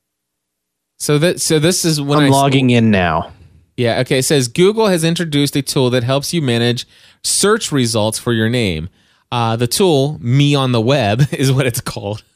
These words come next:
Speaker 1: Oh, great. Uh, is now included in the Google dashboard in between account information and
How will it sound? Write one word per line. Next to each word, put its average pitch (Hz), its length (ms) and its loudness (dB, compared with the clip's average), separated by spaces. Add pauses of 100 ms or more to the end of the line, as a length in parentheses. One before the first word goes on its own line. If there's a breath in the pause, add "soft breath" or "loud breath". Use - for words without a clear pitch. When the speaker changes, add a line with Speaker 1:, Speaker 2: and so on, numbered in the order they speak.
(100)
Speaker 1:
Oh, 170 200 -2
great. 98 500 -8 (480 loud breath)
Uh, 123 340 -2
is 143 240 2
now 143 300 -2
included 151 540 0
in 131 160 0
the 123 80 0
Google 127 280 0
dashboard 120 1000 -2
in 160 180 0
between 160 400 -2
account 147 400 -4
information 139 640 -2
and 110 340 -6